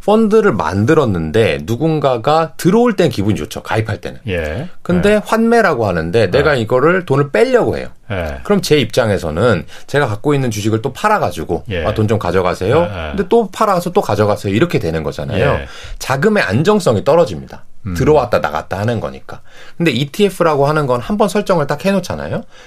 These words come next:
Speaker 1: 그럼 운용사 입장에선 자금이 예를 들면 백억이면 백억,
Speaker 2: 음.
Speaker 1: 천억이면 천억 연결이 돼 있어 이미. 고정이 돼 있고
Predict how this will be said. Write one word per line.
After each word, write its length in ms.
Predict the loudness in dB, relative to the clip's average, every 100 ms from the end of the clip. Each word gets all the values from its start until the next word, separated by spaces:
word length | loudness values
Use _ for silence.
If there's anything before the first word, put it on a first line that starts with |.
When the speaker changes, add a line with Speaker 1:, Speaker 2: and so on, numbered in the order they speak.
| -6
Speaker 1:
그럼 240 | -2 0 2
운용사 460 | 4 4 4 2
입장에선 540 | 2 2 0 2 0 0
자금이 540 | -2 -2 0 0 0 -2
예를 60 | -2
들면 100 | -2
백억이면 600 | -2 0 2 0 -2 -2
백억, 340 | -4 -2 -2 -4 -10
Speaker 2:
음. 120 | -6
Speaker 1:
천억이면 460 | 0 2 2 0 -2
천억 300 | -2 -2 2
연결이 380 | 2 4 2 2
돼 120 | 0
있어 200 | 0 0
이미. 300 | -2 -8 -12 -14 -14 -8
고정이 340 | 0 2 2 2
돼 120 | -4
있고 440 | -6 -2 0 0